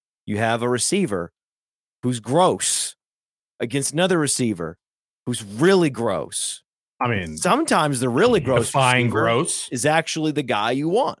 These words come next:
Speaker 1: What do you mean define gross? Devontae Parker's gross. Mecole Hardman's gross. I'm guessing we're talking about those guys.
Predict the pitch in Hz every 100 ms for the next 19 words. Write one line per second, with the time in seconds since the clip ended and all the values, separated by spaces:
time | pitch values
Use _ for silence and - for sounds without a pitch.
0 | _ _ _ 311 453 180 175 - 165 147
1 | 135 147 107 123 120 151 185 165 185 214
2 | 202 143 123 139 95 - 123 143 185 156
3 | 175 208 165 135 104 127 98 95 107 147
4 | 139 156 139 160 147 151 160 123 95 62
5 | _